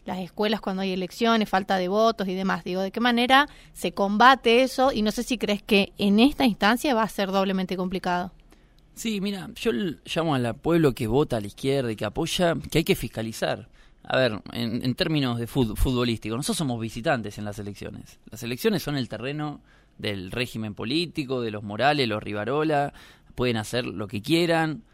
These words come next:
Speaker 2: hay un pacto acá en Jujuy, y, y nosotros vamos a jugar de visitantes. Nuestro lugar de local es cuando estamos luchando en la calle. En el terreno electoral, lamentablemente, somos visitantes porque las leyes las ponen ellos y los jueces son de ellos. Y el código electoral responde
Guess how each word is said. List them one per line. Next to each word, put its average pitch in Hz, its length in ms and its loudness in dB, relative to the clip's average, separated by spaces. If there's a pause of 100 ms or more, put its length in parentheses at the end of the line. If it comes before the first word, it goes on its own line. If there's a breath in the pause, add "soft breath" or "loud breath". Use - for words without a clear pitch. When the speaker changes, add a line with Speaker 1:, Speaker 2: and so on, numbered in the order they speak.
Speaker 2:
hay 110 180 -4
un 98 120 -8
pacto 135 320 2
acá 104 120 -8
en 113 60 -8
Jujuy, 175 600 0 (480 soft breath)
y, 104 440 -2
y 123 160 -12
nosotros 160 380 0
vamos 170 300 4
a 127 60 -4
jugar 135 260 0
de 156 120 0
visitantes. 110 720 -6
Nuestro 110 300 -14
lugar 151 220 -4
de 156 80 -2
local 139 280 -2
es 196 80 2
cuando 113 380 -4
estamos 127 300 -6
luchando 127 300 -6
en - 20 -4
la 110 100 -6
calle. 98 480 -14
En 110 120 -16
el 113 180 -14
terreno 196 300 -2
electoral, 151 420 0
lamentablemente, 160 720 -2
somos 151 240 -2
visitantes 185 460 -2
porque 117 180 -6
las 107 240 -4
leyes 175 520 -2 (340 loud breath)
las 113 180 0
ponen 156 320 6
ellos 196 380 0
y 120 160 -6
los 117 120 -4
jueces 175 380 -2
son 113 140 -6
de 113 120 -2
ellos. - 360 -12 (480 loud breath)
Y 107 240 -8
el 107 100 -8
código 127 320 6
electoral 120 460 4
responde 147 680 2